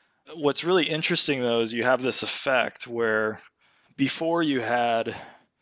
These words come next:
you, you maybe wrote it three times, but you had three different engineers writing it then, or, or the people writing it for I O S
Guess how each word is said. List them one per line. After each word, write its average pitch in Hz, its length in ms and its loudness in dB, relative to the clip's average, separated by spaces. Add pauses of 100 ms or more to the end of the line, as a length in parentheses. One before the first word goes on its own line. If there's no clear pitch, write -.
you, 127 220 -6
you 127 200 -6
maybe 131 300 0
wrote 120 260 0
it 123 140 -4
three 120 220 -2
times, 113 640 -2
but 123 240 -2
you 123 120 0
had 117 120 2
three 127 420 -2
different 117 380 -2
engineers 113 920 0 (520)
writing 113 380 0
it - 160 -8
then, - 300 -2
or, 110 340 0
or 117 40 2
the 110 120 0
people 123 360 -2
writing 117 320 0
it 113 160 -4
for - 160 -2
I 113 140 2
O 107 100 0
S 110 460 -2